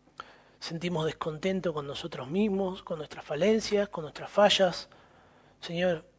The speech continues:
pero queremos, queremos glorificarte, queremos agradarte, y no podemos hacerlo por nosotros mismos, dependemos de ti, Padre. Por eso te pedimos que nos des las fuerzas,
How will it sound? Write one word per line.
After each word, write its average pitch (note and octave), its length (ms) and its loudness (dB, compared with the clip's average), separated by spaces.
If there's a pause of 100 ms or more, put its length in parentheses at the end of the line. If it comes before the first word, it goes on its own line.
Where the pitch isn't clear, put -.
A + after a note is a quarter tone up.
(180)
pero D#3+ 200 -6
queremos, F#3 580 -2 (1040)
queremos D#3+ 320 -8
glorificarte, E3 760 0
queremos E3 400 -6
agradarte, E3+ 600 6 (340)
y E3 120 -4
no F3 120 4
podemos G3+ 460 8
hacerlo G3 320 6
por E3+ 140 0
nosotros F3 360 -2
mismos, E3 320 -2
dependemos E3+ 540 -2
de E3 80 -4
ti, G3 220 -4
Padre. D3+ 420 0 (360)
Por G3+ 120 4
eso F#3 160 2
te F3+ 100 0
pedimos E3+ 300 -2
que E3 100 -6
nos C#3+ 140 -6
des E3 80 -2
las C#3+ 180 -8
fuerzas, F3+ 540 2